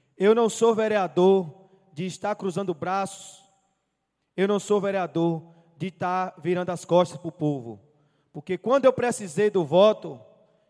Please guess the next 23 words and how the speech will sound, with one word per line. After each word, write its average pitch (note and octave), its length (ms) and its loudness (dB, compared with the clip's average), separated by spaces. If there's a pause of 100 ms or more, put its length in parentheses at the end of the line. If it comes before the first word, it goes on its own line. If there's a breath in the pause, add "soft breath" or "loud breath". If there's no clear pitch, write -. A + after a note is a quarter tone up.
(180)
eu G3 140 4
bati G3+ 360 -4
na F#3+ 140 -4
porta G3+ 320 0
do F#3 120 -2
povo F3+ 580 4 (320 soft breath)
pedindo G3 400 -2
voto, D#3 360 0
e - 20 -6
não, F#3 340 -6
não F#3 160 -8
é - 20 4
agora G#3+ 320 2
que G#3+ 100 -8
o F#3+ 40 -8
povo A#3+ 300 2
está G#3 200 -6
precisando F#3+ 800 -6 (600)
do A#3 160 4
vereador G3 540 4
que G3+ 100 -6
eu G3+ 120 4
irei F3 460 -6